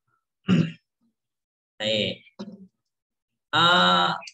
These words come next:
untuk pertemuan kita hari ini sampai di sini. Ya. <clears throat> Sebenarnya kalau untuk kelas ini lebih cepat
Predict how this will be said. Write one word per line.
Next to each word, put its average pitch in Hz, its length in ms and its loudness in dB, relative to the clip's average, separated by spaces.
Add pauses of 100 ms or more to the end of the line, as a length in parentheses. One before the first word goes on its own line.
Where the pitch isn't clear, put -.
(120)
untuk 185 320 4
pertemuan 175 600 0
kita 165 180 -2
hari 110 320 -4
ini 151 80 -10
sampai 156 380 -8
di - 80 -14
sini. 131 240 -10 (320)
Ya. - 100 -20 (220)
<clears throat> 185 240 6 (460)
Sebenarnya 139 440 -6
kalau 123 160 0
untuk 123 240 -10
kelas 123 240 0
ini 139 160 -6
lebih - 320 -6
cepat 139 240 -4